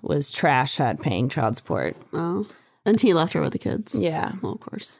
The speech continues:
Speaker 1: According to Betty, she didn't like being single and began to drink to chase away the loneliness. Her ex-husband did little to support the children, and the money she received from welfare agencies was inadequate.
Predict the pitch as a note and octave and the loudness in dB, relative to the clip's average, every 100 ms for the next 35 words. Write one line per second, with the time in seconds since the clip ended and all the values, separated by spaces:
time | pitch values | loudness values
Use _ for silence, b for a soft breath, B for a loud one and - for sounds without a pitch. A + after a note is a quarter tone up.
0 | _ G#3 - B3+ C4+ A#3+ G#3 G#3 G#3 - | _ -6 0 2 4 4 4 4 2 0
1 | G3 A3 G3+ F3+ F3+ E3+ - F3+ F3 F3 | 0 2 0 0 0 0 0 -2 2 2
2 | E3+ D#3 D#3 D#3+ D#3 D#3 D3+ D3+ D#3+ E3 | 2 2 2 2 2 2 0 0 2 2
3 | E3+ D#3 - D3+ C#3+ D3+ D3 D3 D3 D3 | 2 -4 0 0 2 0 0 0 2 2
4 | D3 D3 D3 D3+ - - G3 F#3 F#3 F3+ | 2 2 0 -2 -4 -6 0 2 2 2
5 | G3 F3+ F3+ F3 E3 D3+ D#3+ D#3+ D#3+ D#3+ | 0 2 2 2 4 4 4 2 0 -4
6 | - D#3+ D3+ D#3 - D3+ D3 D3 D3 C#3+ | -2 -2 2 0 2 2 2 2 2 2
7 | D3+ D3+ D#3 F3 E3+ F3 E3+ - E3 D#3 | 2 4 4 2 0 2 0 2 0 2
8 | D#3+ D3+ D3+ D#3 D#3 D3+ D3 - C#3+ D3 | 2 2 2 2 0 0 0 -2 -4 0
9 | D3 C#3 - C#3+ C#3 G2 C#3 A#2+ B2 - | 2 2 0 0 0 0 2 2 0 -2
10 | C#3 B2 A#2+ | -2 0 0